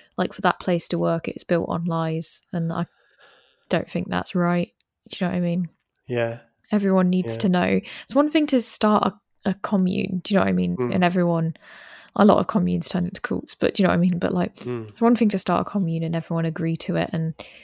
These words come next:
Speaker 1: you live in a way that you're happy to live and so on. It's another thing um, to mislead and coerce people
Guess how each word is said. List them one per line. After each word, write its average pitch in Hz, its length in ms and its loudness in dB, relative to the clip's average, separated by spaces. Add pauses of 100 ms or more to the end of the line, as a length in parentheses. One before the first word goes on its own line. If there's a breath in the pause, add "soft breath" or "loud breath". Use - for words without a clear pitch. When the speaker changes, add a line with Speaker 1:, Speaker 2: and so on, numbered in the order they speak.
(280 loud breath)
Speaker 1:
you 175 380 -2
live 175 260 2
in 165 80 -2
a 165 80 -2
way 160 220 0
that - 160 -4
you're 175 120 0
happy 160 300 -6
to - 140 -6
live 165 420 0
and 170 140 -2
so 165 240 -2
on. 165 200 -2
It's - 180 0
another 180 280 6
thing 165 400 0 (1000)
um, 165 520 0 (1300)
to 180 600 0 (460)
mislead 175 560 0
and 156 120 -4
coerce 160 460 0
people 156 580 -4